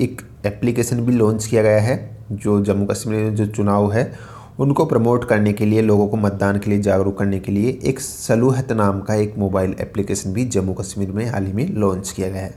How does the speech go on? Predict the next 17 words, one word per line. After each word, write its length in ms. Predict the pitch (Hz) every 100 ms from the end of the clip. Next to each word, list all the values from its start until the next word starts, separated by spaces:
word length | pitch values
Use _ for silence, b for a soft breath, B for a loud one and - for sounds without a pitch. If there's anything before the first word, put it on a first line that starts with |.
| - - -
तो 60 |
ये 160 | 110 101
भी 120 | 95
आप 160 | 98 -
ध्यान 160 | 107
रख 200 | - - 87
लीजिएगा। 320 | 95 - - - - B B B B B -
चलिए 300 | - 160 147 104
नेक्स्ट 340 | 101 101 -
अपडेट 320 | 123 127 117
देखते 300 | 107 104 107
हैं 100 | 101
अपना, 220 | 101 117 - - - B B B B B B B -
मॉस्को 500 | 104 107 107 160 165 -
स्टॉक 420 | - 120 104 -
एक्सचेंज 600 | 107 - - 98 92 - - - - -
मॉक्स 360 | 104 120 -